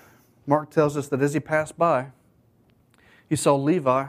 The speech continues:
also known as Matthew. It wasn't uncommon for Jewish men to have two names.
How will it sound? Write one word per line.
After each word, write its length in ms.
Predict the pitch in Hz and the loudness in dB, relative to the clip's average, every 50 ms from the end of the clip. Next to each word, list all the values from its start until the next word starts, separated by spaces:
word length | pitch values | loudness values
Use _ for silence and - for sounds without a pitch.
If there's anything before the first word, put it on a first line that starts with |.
| 139 | -4
also 280 | - 123 131 131 - - | -2 -2 -2 -2 -2 -4
known 200 | 143 143 143 156 | -4 -2 -2 -4
as 120 | 160 139 | -4 -6
Matthew. 400 | - 143 131 131 127 - 131 131 | -4 -4 -4 -4 -4 -4 -2 -2
It 60 | 135 113 | -2 0
wasn't 240 | 135 135 131 135 | 0 -2 -2 -4
uncommon 440 | 135 135 131 - - 135 139 143 143 | -6 -6 -6 -6 -6 -4 -4 -4 -4
for 120 | 135 - 135 | -6 -6 -6
Jewish 320 | 127 131 139 143 139 - | -4 -2 -4 -4 -4 -6
men 140 | 147 135 131 | -6 -6 -4
to 60 | 127 | -4
have 140 | 123 123 120 | -4 -4 -4
two 140 | - 156 165 | -4 -6 -4
names. 380 | 156 131 110 104 117 - - | -4 -4 -6 -8 -10 -14 -20